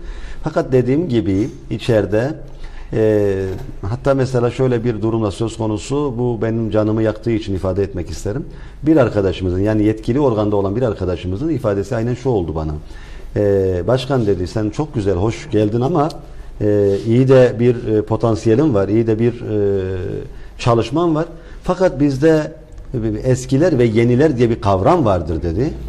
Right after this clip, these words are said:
"Dolayısıyla sen biraz bekleyeceksin." Şimdi böyle deyince ben üzüldüm ve benden sonra partiye dahil olan bir arkadaşımız oldu. Benden yirmi gün sonra partiye dahil oldu ve bu arkadaşımızı bugün itibariyle de görüyorum.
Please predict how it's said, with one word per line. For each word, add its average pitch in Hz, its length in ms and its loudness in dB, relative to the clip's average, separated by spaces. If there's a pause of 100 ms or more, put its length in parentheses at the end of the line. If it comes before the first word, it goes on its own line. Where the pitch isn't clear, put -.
(340)
"Dolayısıyla 156 560 4
sen 160 240 2
biraz 151 260 4
bekleyeceksin." 127 760 4 (640)
Şimdi 135 220 -2
böyle 165 260 6
deyince 202 280 4
ben 208 120 2
üzüldüm 185 520 4
ve 165 120 4
benden 170 300 4
sonra 180 500 2
partiye 175 360 2
dahil 175 200 6
olan 196 200 2
bir 214 60 4
arkadaşımız 143 540 4
oldu. 80 320 0 (720)
Benden 120 320 2
yirmi 151 280 6
gün 117 120 4
sonra 110 380 0
partiye 131 380 4
dahil 92 240 4
oldu 98 280 -2
ve 170 160 2
bu 214 80 6
arkadaşımızı 120 680 2
bugün 165 180 2
itibariyle 107 460 2
de 98 60 2
görüyorum. 127 460 2